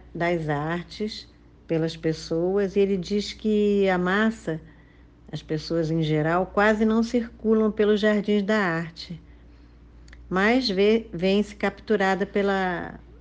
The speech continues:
capturada pela mídia, né? Então ele fala que em lugar de um nomadismo, ter-se-ia então uma redução e um estacionamento.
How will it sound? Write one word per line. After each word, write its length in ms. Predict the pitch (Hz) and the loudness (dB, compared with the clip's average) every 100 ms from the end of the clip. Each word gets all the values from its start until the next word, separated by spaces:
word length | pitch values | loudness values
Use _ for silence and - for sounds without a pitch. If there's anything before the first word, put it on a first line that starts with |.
| - - | -14 -8
capturada 680 | 156 - 180 175 175 175 | -8 -4 -2 0 0 0
pela 280 | 180 190 196 | -2 -2 0
mídia, 560 | 190 185 190 160 165 156 | 0 0 0 -2 -2 -2
né? 180 | 165 185 - - - - - - | -2 -6 -12 -20 -20 -20 -20 -10
Então 200 | 196 220 | -2 4
ele 160 | 226 254 | 4 4
fala 340 | 254 208 185 175 | 2 2 2 0
que 140 | 208 | 2
em 20 | |
lugar 400 | 202 185 208 220 | 2 2 2 2
de 80 | 208 | 2
um 100 | 185 | 0
nomadismo, 840 | 170 165 151 147 180 202 180 170 | 0 0 -2 -2 0 0 0 -4
ter-se-ia 560 | 165 185 180 - 202 208 | -2 -4 -4 -2 0 0
então 540 | 180 - 180 185 160 - - - - | 0 -2 0 0 -4 -8 -20 -14 -4
uma 180 | 196 | 0
redução 920 | 196 208 254 240 226 - 170 170 185 190 | 2 2 4 2 -2 -2 -2 0 0 0
e 40 | 190 | 0
um 20 | |
estacionamento. 1200 | 196 - 202 202 202 190 165 151 139 135 135 - | -2 0 -2 0 -2 0 0 0 -2 -4 -8 -16